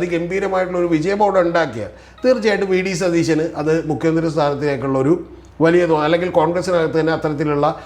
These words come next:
ഉമ്മൻചാണ്ടിയോ, ഏഹ്, എ കെ ആന്റണിയോ പോലെയുള്ള ഒരു എമർജിംഗ് ലീഡറായി പുള്ളി, അദ്ദേഹം മാറിയേക്കാം. പക്ഷെ അത്രയും വലിയൊരു റിസ്ക് കോൺഗ്രസ് ഈ കാര്യത്തിൽ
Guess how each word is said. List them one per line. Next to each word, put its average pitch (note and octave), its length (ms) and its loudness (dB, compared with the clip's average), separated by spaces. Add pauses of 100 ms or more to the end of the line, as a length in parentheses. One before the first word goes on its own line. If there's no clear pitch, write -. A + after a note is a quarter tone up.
(200)
ഉമ്മൻചാണ്ടിയോ, D3+ 580 0 (240)
ഏഹ്, C#3 180 0 (120)
എ - 80 -2
കെ E3 100 2
ആന്റണിയോ D3+ 300 0
പോലെയുള്ള C#3+ 340 0
ഒരു D#3 80 0 (100)
എമർജിംഗ് D3 460 -2
ലീഡറായി C#3 500 0
പുള്ളി, D#3 160 0 (120)
അദ്ദേഹം D3+ 300 0
മാറിയേക്കാം. D#3 400 0 (420)
പക്ഷെ C3 180 0 (120)
അത്രയും B3+ 640 0
വലിയൊരു A3+ 340 -2 (100)
റിസ്ക് E3 360 0 (200)
കോൺഗ്രസ് F3 440 -2
ഈ - 20 -2 (100)
കാര്യത്തിൽ F3+ 340 2